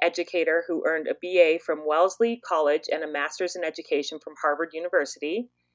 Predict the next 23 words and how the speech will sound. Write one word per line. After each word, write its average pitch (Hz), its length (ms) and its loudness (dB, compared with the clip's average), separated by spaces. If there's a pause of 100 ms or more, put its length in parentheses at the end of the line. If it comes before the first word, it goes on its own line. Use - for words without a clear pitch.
(160)
She's 196 200 -6
done 190 220 4
humanitarian 185 800 0
and 160 140 6
missionary 175 440 4
work 175 320 6
around 151 320 2
the 214 80 4
world 160 500 4
and 165 120 -6
has - 120 -16
designed 160 440 0
and 190 100 -6
run 165 180 0
curriculum 175 580 0
and - 140 -6
teacher - 280 -6
training 160 400 -2
programs 147 580 -2 (380)
in 165 120 -10
schools 190 480 2
and 190 120 0
preschools 165 540 -2